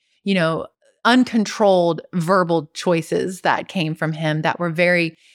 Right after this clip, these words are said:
emotionally destructive to my being and, and that I really based my value around. And so from there, I really began to want to please my dad.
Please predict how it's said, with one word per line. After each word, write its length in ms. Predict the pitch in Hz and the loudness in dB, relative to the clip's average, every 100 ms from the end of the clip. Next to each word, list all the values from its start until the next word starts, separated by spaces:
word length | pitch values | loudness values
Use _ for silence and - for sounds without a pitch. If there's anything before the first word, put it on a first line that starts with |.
| - | -2
emotionally 920 | 202 196 196 202 208 208 185 180 170 | 2 4 4 2 0 -4 -2 -2 -2
destructive 640 | 160 - 175 156 - 170 | -4 -4 -4 -4 -4 -6
to 140 | - 165 | -4 -2
my 160 | 147 | -2
being 540 | 147 170 151 147 - - | -2 -2 -2 -2 -4 -4
and, 400 | 170 156 156 160 _ _ _ _ - | -2 -2 -2 -6 _ _ _ _ -4
and 220 | 180 180 | 0 2
that 200 | 151 156 | 2 2
I 420 | - 175 160 160 156 | 2 2 2 0 0
really 440 | 180 220 247 214 | 0 4 4 2
based 360 | 180 175 170 - | 2 0 -2 -4
my 160 | 151 | -4
value 580 | 151 160 160 156 147 139 _ | 0 0 0 -4 -8 -10 _
around. 520 | 156 156 160 233 175 165 | -6 -2 0 0 0 -2
And 240 | 160 156 - _ | -2 -4 -10 _
so 200 | - 240 | -2 0
from 400 | 202 - 196 240 | 0 0 2 4
there, 320 | 226 208 185 - | 4 4 2 2
I 120 | 185 | 0
really 380 | 185 190 196 196 | 0 0 2 0
began 600 | 190 170 175 175 180 175 | -2 -2 -2 0 -2 -4
to 480 | - 185 170 165 | -6 -4 -2 -2
want 500 | 160 156 160 165 - - | -4 0 0 0 -2 -6
to 540 | 180 165 156 151 156 - _ - | -4 -2 -2 -6 -10 -16 _ -4
please 280 | 208 269 - | 0 2 2
my 140 | 139 | -2
dad. 420 | - - - - | -4 -10 -12 -18